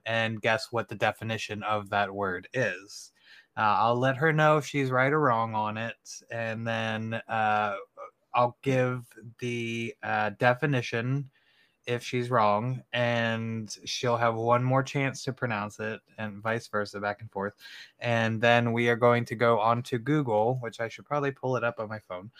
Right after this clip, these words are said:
um, and, uh, throw out the Google pronunciation of it. So let's see how many words that we think that we know. I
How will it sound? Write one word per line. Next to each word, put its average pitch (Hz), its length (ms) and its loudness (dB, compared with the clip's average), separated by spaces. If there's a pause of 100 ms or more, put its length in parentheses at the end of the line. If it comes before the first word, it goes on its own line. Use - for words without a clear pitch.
(260)
um, 120 360 6
and, 117 760 0 (400)
uh, 107 340 0
throw 123 360 6
out 117 240 6
the 113 280 -2
Google 117 560 4
pronunciation 101 1300 -6
of 101 200 -8
it. - 240 -16
So 101 880 -2 (680)
let's 113 460 0
see 113 840 -4
how 110 1000 2
many 107 440 -6
words 104 680 -2
that 101 240 -6
we 101 380 -6 (140)
think 117 480 -2
that 90 200 -6
we 95 140 -6
know. 92 400 -4
I 214 460 12